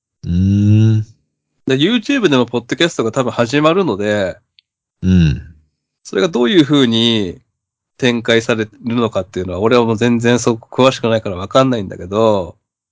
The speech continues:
Speaker 1: はいはいはい。
Speaker 2: まあ、作っとこうかなっていうのもあります。
Speaker 1: うん。
Speaker 2: ただ、あのー、噂によると静止画は収益にならないっていうのを聞いたんで、
Speaker 1: うん。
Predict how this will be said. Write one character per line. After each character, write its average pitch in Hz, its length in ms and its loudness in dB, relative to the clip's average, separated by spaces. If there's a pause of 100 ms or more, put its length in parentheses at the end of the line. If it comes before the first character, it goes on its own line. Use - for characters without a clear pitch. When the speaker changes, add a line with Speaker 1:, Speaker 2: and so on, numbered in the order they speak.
(1000)
Speaker 1:
は 95 120 2
い 85 40 2
は - 0 -
い - 20 0
は 69 560 -6
い。 - 40 -20 (520)
Speaker 2:
ま 151 140 0
あ、 123 100 0
作 - 200 -2
っ - 20 -8
と - 140 -10
こ 120 120 -2
う 113 40 -6
か 92 100 -4
な 92 140 -4
っ 104 40 -10
て - 200 -18
い - 60 -12
う 50 280 -12 (120)
の 196 120 4
も 185 140 4
あ 95 60 0
り 95 120 -12
ま - 80 -18
す。 - 240 -20 (200)
Speaker 1:
う - 40 -6
ん。 82 460 -2
Speaker 2:
た - 140 -4
だ、 104 560 2
あ 101 100 -2
の 98 960 -6 (120)
ー、 131 60 -2
噂 151 260 4
に 156 120 4
よ 160 80 4
る 160 100 2
と - 80 -4
静 156 300 4
止 180 200 2
画 123 160 4
は 107 380 4
収 135 320 -2
益 107 160 -4
に 95 80 -10
な 98 140 -8
ら 123 140 0
な 117 120 -2
い 92 60 -10
っ - 20 -14
て - 180 -16
い 95 40 -6
う 95 40 -10
の 90 60 -12
を - 20 -20
聞 104 180 -8
い 104 80 -6
た 110 120 0
ん 90 100 -8
で、 90 380 -4 (540)
Speaker 1:
う - 40 -4
ん。 82 400 0